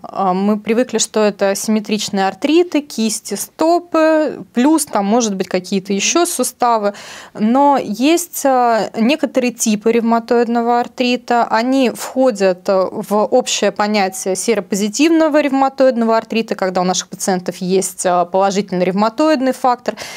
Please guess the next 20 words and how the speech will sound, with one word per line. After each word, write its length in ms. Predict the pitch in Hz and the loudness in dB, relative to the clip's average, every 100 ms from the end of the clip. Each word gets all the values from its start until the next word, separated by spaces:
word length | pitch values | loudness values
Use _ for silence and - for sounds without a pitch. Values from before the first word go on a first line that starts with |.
| - | -6
когда 340 | 240 247 269 269 | -4 -2 0 -2
поражение 840 | - 262 269 254 285 277 240 226 | 0 0 0 2 2 2 2 0
именно 520 | - 247 254 233 226 | 0 0 2 2 2
мелких 540 | 214 247 320 349 294 233 | 2 2 2 2 -2 -6
суставов 600 | - - 208 190 180 180 | -10 -4 0 0 -2 -6
кисти 560 | - 208 202 - 185 202 - - - | -6 -4 -4 -6 -8 -8 -14 -12 -2
или 180 | 233 254 | 2 4
мелких 380 | 262 247 233 | 2 2 -2
суставов 500 | - 220 - 208 208 | -6 -6 0 0 0
стоп 220 | 208 - 330 339 - - - | -4 -2 -2 -2 -14 -14 -2
меньше, 540 | 233 269 311 302 247 | 0 2 0 -2 -4
чем 240 | - 226 | -4 -4
поражение 440 | 220 220 220 226 208 | -2 -2 0 0 2
лучезапястных 920 | 233 226 214 214 208 254 302 262 240 | 2 0 0 0 0 0 0 -2 -2
и 40 | 226 | -2
голеностопных, 840 | 208 220 196 185 - 196 214 208 | 0 2 0 0 -2 -2 -2 -2
например, 460 | 208 196 190 185 180 | -2 -2 -2 -2 -4
суставов. 540 | - - 180 170 175 | -6 -4 0 0 0
То 100 | - | -2
есть 180 | 226 | -2